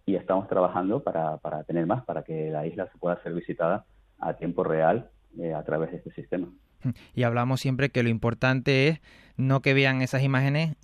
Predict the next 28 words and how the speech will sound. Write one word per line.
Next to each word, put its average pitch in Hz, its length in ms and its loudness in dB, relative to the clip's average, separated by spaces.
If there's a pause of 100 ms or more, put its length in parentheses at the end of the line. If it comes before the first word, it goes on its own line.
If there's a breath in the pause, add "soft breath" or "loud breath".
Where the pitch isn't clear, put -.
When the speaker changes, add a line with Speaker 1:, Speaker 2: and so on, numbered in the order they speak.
(140)
Speaker 2:
que 110 120 -6
también, 127 480 2
sino 123 380 0
que 117 380 0
el 113 140 -2
turista 123 460 0
visite 135 400 0
la 113 100 2
isla 113 160 0
de 110 80 0
Tenerife. 101 460 -6 (640 soft breath)
Speaker 1:
Exacto, - 500 4
ese 95 180 0
es 101 60 0
otro 95 220 4
de 95 100 6
nuestra, 90 560 4
de 85 140 -6
nuestras 82 640 -4
preocupaciones 85 680 -6
y 85 60 -6
de 85 120 -6
nuestro 82 400 -6
objetivo, 85 480 -2
que 82 80 -4
el 76 80 -4
turista 85 400 -2
no 87 140 0